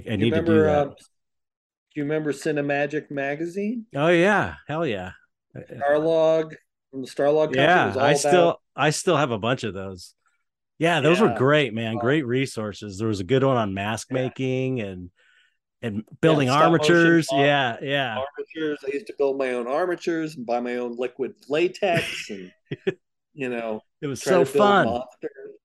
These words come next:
Speaker 1: Oh my God, it
Speaker 2: Yeah.
Speaker 1: was so fun. So fun.
Speaker 2: I was, you know, I was, I was very lucky 'cause I, my mom indulged the hell out of me.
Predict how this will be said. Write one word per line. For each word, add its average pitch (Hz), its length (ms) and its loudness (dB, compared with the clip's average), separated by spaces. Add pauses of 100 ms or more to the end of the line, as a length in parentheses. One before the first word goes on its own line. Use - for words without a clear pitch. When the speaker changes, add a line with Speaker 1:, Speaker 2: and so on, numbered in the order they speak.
(140)
Speaker 1:
Oh 180 120 -2
my 156 120 0
God, 147 260 0
it - 20 0
Speaker 2:
Yeah. 127 60 0
Speaker 1:
was 117 140 -4
so 160 220 -2
fun. 107 520 -6
So 156 320 -4
fun. 95 400 -4 (440)
Speaker 2:
I 214 40 -6
was, 202 120 0 (260)
you 202 140 -10
know, 185 200 -12
I 208 100 -4
was, 208 160 2 (140)
I 185 100 -2
was 175 180 0
very 202 280 0
lucky 180 460 -4
'cause 127 220 -8
I, 139 120 0 (120)
my 147 200 -4
mom 160 640 -4 (120)
indulged 131 680 -2
the 110 100 -8
hell 107 280 -4
out 87 120 -10
of - 80 -20
me. - 80 -20